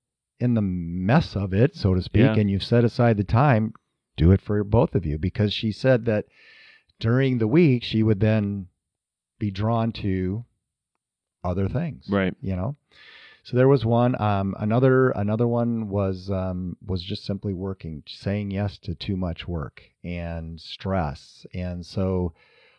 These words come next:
Speaker 1: when we as humans are under stress, we release cortisol and insulin. Cortisol is, is, um, is a fight or flight type of thing,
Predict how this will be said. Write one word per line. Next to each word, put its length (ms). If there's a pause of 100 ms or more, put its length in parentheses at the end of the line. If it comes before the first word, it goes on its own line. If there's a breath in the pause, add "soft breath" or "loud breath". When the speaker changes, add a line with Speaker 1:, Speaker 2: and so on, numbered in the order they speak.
Speaker 1:
when 380
we 180
as 100
humans 440
are 300
under 180
stress, 540
we 80
release 480 (140)
cortisol 580 (880)
and 260
insulin. 520 (380)
Cortisol 760
is, 280
is, 420
um, 540 (480)
is 180
a 80
fight 260
or 80
flight 500 (220)
type 260
of 60
thing, 440